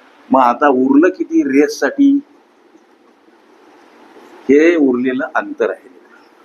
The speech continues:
स्पर्धेसाठी उरलेलं. लक्षात घ्या, या पहिल्या ट्रेननं साठ किलोमीटर प्रवास केल्याच्या नंतर दुसरी ट्रेन पिकअप करते, म्हणजे आपला प्रवास सुरू करते. मग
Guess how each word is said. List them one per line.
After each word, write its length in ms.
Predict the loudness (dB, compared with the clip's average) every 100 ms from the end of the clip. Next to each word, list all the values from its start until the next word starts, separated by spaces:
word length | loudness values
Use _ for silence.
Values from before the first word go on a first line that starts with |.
| _ _ _ _ _ _ _ -20 -20
स्पर्धेसाठी 800 | -18 -4 -2 2 0 0 -6 -4
उरलेलं. 440 | -6 -8 -14 -16 _ _ _ _ _ _ _ _ _ _ _ -20 -20 -8
लक्षात 280 | -8 -8 -14 -18
घ्या, 120 | -20 -20 -4
या 120 | -2 0
पहिल्या 360 | -4 -2 -2 -2
ट्रेननं 280 | -10 -10 -10
साठ 400 | -4 -4 -4 -8
किलोमीटर 400 | -8 -8 -8 -10 -8
प्रवास 340 | -2 -2 -4 -8
केल्याच्या 420 | -8 -8 -6 -8
नंतर 460 | -6 -4 -2 0 -2
दुसरी 360 | -2 -6 -6 -8 -2
ट्रेन 200 | -2 -2 -8
पिकअप 340 | -6 -4 -4 -2
करते, 240 | -4 -6 _ _ _ -14
म्हणजे 180 | -10 -10 -10 _ _ _
आपला 260 | -8 -2 -2
प्रवास 340 | -2 -2 -2
सुरू 200 | -4 -10
करते. 280 | -10 -14 -18 _ _ _ _ _ _ _ -4
मग 360 | 0 0 -2